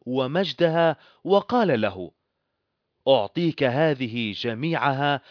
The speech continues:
إن خررت وسجدت لي.' حينئذ قال له يسوع: 'اذهب يا شيطان، لأنه مكتوب: للرب إلهك تسجد،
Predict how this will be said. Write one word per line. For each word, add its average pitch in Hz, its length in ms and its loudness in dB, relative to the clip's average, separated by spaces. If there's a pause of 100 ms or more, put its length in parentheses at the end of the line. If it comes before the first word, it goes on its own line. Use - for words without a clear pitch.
(240)
إن 214 140 0
خررت 139 540 -2
وسجدت 117 840 -4
لي.' 95 260 -8 (580)
حينئذ 127 680 -4
قال 123 500 0
له 113 300 -2
يسوع: 113 640 -4 (600)
'اذهب 127 320 -2
يا 139 180 2
شيطان، 127 720 -4 (480)
لأنه 156 720 0
مكتوب: 160 600 -4 (580)
للرب 147 460 2
إلهك 143 720 2
تسجد، 143 800 -2